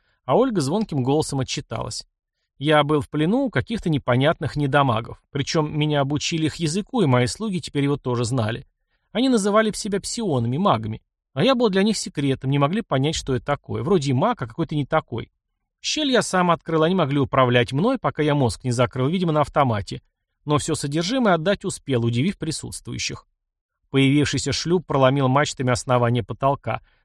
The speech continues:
да и остальное наделало разрушений. Слуг моих изучали и пытали. Они несколько раз перемещались ко мне, пока силы не закончили, защиты искали, а дальше их препарировали.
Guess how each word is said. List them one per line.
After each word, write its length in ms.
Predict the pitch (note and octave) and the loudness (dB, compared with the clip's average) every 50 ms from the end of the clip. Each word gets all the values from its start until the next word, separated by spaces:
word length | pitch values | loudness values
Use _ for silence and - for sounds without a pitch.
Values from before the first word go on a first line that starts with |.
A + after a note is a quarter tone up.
| _ | _
да 100 | A#3+ D4 | -2 0
и 20 | D#4 | 0
остальное 480 | C4 - - G3+ E3 C#3 C3+ B2+ B2+ | 0 2 2 0 2 2 4 4 2
наделало 460 | B2+ B2+ B2 B2 A#2 B2 A#2 A#2+ A#2 | 2 2 0 2 2 2 2 2 2
разрушений. 640 | B2 A#2 A#2+ A#2+ B2+ - - - A2 A2+ A#2 B2 B2+ - _ _ _ _ _ _ _ _ | 0 0 -2 -2 -4 -4 -4 -4 -4 -4 -4 -6 -8 -12 _ _ _ _ _ _ _ _
Слуг 320 | - - B3+ D#4 D#4 - - | -10 -4 -2 -2 0 0 0
моих 240 | F3+ D3 C3+ - D3 | 0 0 2 0 0
изучали 460 | B2 C3 C3 - - G#3+ A3 G#3+ G3 | 0 0 0 -2 0 0 0 0 -2
и 20 | |
пытали. 500 | - - D#3+ - - A#2 G#2+ G#2+ B2 - _ _ _ _ _ _ _ | -2 -4 -6 -6 -4 -4 -4 -6 -8 -12 _ _ _ _ _ _ _
Они 140 | A#3 C4 C#4 | -4 0 2
несколько 400 | B3+ A#3+ G3+ - - E3 - F3 | 2 2 2 0 -2 -4 0 2
раз 160 | E3 C3+ - | 2 2 2
перемещались 640 | - - C3 C3+ C#3 B2+ - - D#3 C3 B2 A2 - | 0 -2 -2 0 0 0 0 0 0 0 0 0 -2
ко 160 | - - C#3 | -4 -2 0
мне, 180 | E3 A3+ C4 B3 | 0 0 0 0
пока 260 | - D#3 - - B2 | -2 -2 -2 0 0
силы 280 | A2+ - - C#3 C3 B2+ | 0 0 -2 -2 0 0
не 100 | B2+ A#2+ | 2 2
закончили, 560 | A#2 C3 B2 - - B2 A#2 - - B2 A#2 | 2 2 0 0 0 -2 -2 -2 -2 -2 0
защиты 460 | B2 E3+ G#3+ - - - C3 - - | 0 0 0 0 -2 -4 -6 -4 -6
искали, 340 | B2 - - - C3 A#2+ B2 | -6 -8 -6 -4 -2 0 0
а 60 | D3+ | 2
дальше 260 | G3 C4 C4+ - - | 2 0 0 -2 -2
их 100 | F3 - | -4 -6
препарировали. 680 | - C#3+ C#3 - - C#3+ B2+ A#2+ G#2 G#2+ A2 A2 A#2 - | -6 -6 -4 0 2 4 4 4 2 0 -2 -4 -6 -8